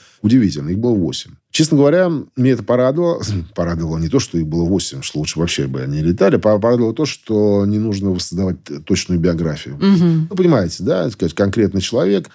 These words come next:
Speaker 1: И поэтому это такой собирательный образ. Э, там много историй, мы много читали про это. Там много историй переплетается. И, в общем, собирательный образ такого лётчика, который... Ну, кстати говоря, м, было два англичанина. Один немец, один японец.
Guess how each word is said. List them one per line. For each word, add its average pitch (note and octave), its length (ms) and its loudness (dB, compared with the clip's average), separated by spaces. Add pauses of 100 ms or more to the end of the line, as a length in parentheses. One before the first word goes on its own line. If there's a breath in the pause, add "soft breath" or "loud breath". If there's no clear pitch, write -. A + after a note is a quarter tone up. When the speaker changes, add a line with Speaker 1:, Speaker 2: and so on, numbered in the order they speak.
(140)
Speaker 1:
И G#2+ 320 4
поэтому B2+ 420 2
это F2 140 -6
такой F#2+ 300 0
собирательный E2 680 -2
образ. C2+ 640 -8
Э, B2 540 -16 (140)
там - 160 2
много F2+ 580 2
историй, D#3 360 2
мы G2+ 100 0
много F2 200 -2
читали D#3+ 360 -2
про B2 200 -2
это. G#2 280 -4 (280 soft breath)
Там A#2 120 4
много B2 320 4
историй E2+ 340 -2
переплетается. B2+ 880 0
И, F#2 80 0
в G2+ 60 -2
общем, G2+ 280 -6
собирательный F#2 640 -2
образ D2+ 320 -6
такого - 340 -6
лётчика, - 420 0
который... - 320 -6 (220 loud breath)
Ну, C#3+ 80 4
кстати E3 240 2
говоря, D#3+ 340 4
м, A#2 880 0
было A#2+ 220 4
два G#2+ 180 0
англичанина. A2 840 -4 (100)
Один F#2 400 4
немец, F#2 500 0
один F2+ 220 0
японец. E2 880 -4